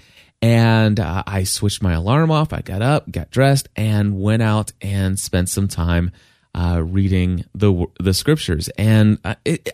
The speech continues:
I don't say this to impress you, to make you feel all great about who Cliff is, and to make you, th-, 'cause trust me, I, I don't know how long this will last, and I'm just hoping it'll,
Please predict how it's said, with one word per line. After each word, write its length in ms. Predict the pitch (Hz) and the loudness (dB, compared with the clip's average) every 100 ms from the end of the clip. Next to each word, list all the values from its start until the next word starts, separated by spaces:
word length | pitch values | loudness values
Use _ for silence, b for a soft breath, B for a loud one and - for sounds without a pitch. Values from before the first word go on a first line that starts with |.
| - | -2
I 120 | 143 | 2
don't 220 | 156 196 | 4 2
say 260 | - 175 170 | 2 2 4
this 200 | 156 - | 2 2
to 140 | 156 | 2
impress 480 | 127 - 151 147 - | 2 2 0 0 2
you, 120 | 160 | 2
to 80 | 139 | 4
make 240 | 127 131 | 2 2
you 80 | 135 | -2
feel 260 | 123 143 127 | 0 4 4
all 200 | 123 131 | 4 0
great 280 | 120 127 135 | 2 2 2
about 240 | 123 120 | 2 0
who 300 | 127 131 123 B B B | 2 4 4 B B B
Cliff 300 | - 131 131 | 0 2 4
is, 260 | 131 123 120 | 4 4 4
and 80 | 113 | 2
to 20 | |
make 220 | 110 113 | 2 0
you, 60 | 117 | -2
th-, 220 | - - | -4 -4
'cause 220 | 127 113 - - | -2 -4 -8 -2
trust 280 | 151 143 120 | 2 2 2
me, 140 | 104 | 0
I, 120 | 123 | -2
I 280 | - - 151 | -6 -10 -4
don't 200 | 185 147 | 0 2
know 140 | 123 110 | 2 2
how 260 | 110 117 | 0 0
long 340 | 120 117 123 117 | 2 2 2 2
this 160 | 113 | 0
will 160 | 95 117 | 0 0
last, 480 | 165 - - 226 - | 0 -2 -4 -4 -2
and 160 | 120 | 0
I'm 140 | 147 151 | 0 0
just 180 | 143 | 0
hoping 260 | 143 127 127 | 2 2 2
it'll, 300 | 127 120 | 2 2